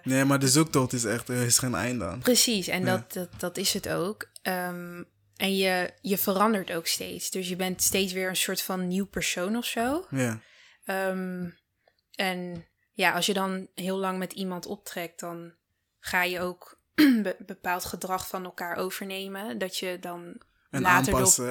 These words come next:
Speaker 2: erop,
Speaker 1: ja.
Speaker 2: ja, later kijk je erop terug en denkt van, "Huh, maar"
Speaker 1: Waarom deed ik dat?
Speaker 2: Precies, dat,
Speaker 1: Ja.
Speaker 2: dat ben ik helemaal niet. Eh, niet ten nadele van niemand.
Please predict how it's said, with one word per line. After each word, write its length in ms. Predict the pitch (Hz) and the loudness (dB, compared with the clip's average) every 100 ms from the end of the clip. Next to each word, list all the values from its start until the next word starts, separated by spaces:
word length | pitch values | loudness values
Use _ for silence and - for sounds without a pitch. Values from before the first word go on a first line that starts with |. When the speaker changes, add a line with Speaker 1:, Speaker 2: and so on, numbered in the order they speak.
| 123 | -2
Speaker 2:
erop, 140 | 110 123 | -4 0
Speaker 1:
ja. 200 | 208 190 | 2 2
Speaker 2:
ja, 60 | 175 | 2
later 280 | 185 185 190 | 2 2 0
kijk 200 | 180 180 | -2 -2
je 60 | |
erop 180 | 185 175 | -4 -4
terug 240 | - 185 190 | -2 -2 -4
en 120 | 180 | -6
denkt 200 | 175 170 | -6 -6
van, 160 | 180 170 | -8 -8
"Huh, 240 | 175 180 220 _ _ | -8 -8 -10 _ _
maar" 460 | 220 180 170 170 180 _ | -14 -10 -10 -12 -18 _
Speaker 1:
Waarom 300 | - 123 127 | -8 -4 -2
deed 180 | 123 120 | -2 -2
ik 140 | 113 107 | -2 -6
dat? 180 | 92 | -8
Speaker 2:
Precies, 500 | - 214 - 208 180 | -6 -4 -2 -4 -6
dat, 120 | 175 170 | -10 -10
Speaker 1:
Ja. 180 | 131 113 | -10 -10
Speaker 2:
dat 200 | 110 170 | -10 -6
ben 160 | 190 196 | -4 -4
ik 120 | 196 | -4
helemaal 440 | 190 180 175 170 | -8 -8 -8 -8
niet. 480 | 170 185 285 - - _ - - - _ _ | -8 -6 -8 -10 -16 _ -20 -20 -20 _ _
Eh, 300 | 214 185 180 | -8 -6 -4
niet 240 | 185 208 - | 0 0 0
ten 160 | 185 | -2
nadele 440 | 175 180 185 170 165 | 2 2 2 -2 -4
van 380 | - 165 170 | -6 -8 -6
niemand. 640 | 180 196 175 156 262 - - | -4 -2 -2 -6 -8 -8 -12